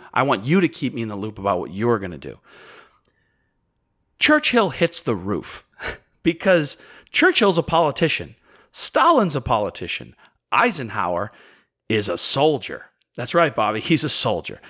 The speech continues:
He's been raised since eighteen years old, since his military training, "End the fight as fast as possible. Do not worry what comes after. That's not your job. That's the job of the people that build the world.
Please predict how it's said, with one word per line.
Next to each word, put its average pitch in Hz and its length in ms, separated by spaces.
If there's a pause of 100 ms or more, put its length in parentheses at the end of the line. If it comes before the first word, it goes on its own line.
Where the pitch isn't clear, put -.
(220)
He's 180 240
been 220 200
raised 123 480
since 101 320
eighteen 175 400
years 170 280
old, 110 360
since - 280
his 87 160
military 151 480
training, 104 480 (320)
"End 165 260
the 165 60
fight 113 420
as 104 140
fast 107 400
as 107 100
possible. - 580 (720)
Do 175 160
not 165 280
worry 113 240
what 104 220
comes 104 240
after. 123 460
That's 147 400
not 104 180
your 107 160
job. 117 480 (280)
That's 131 260
the 120 100
job 107 300
of 110 40
the 107 80
people 117 280
that 117 160
build 147 320
the 117 80
world. 85 420